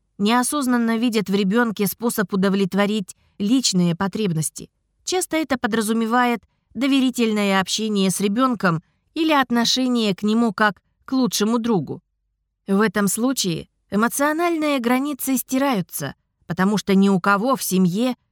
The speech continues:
нет возможности развиваться автономно и полноценно самовыражаться.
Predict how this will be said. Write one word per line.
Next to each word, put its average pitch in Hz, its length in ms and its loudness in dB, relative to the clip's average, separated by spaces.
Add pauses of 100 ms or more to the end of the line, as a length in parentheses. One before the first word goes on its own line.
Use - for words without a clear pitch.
(120)
нет 269 360 -2
возможности 247 720 0
развиваться 226 680 0
автономно 208 680 0 (320)
и 233 100 0
полноценно 208 920 0 (160)
самовыражаться. 190 1040 -2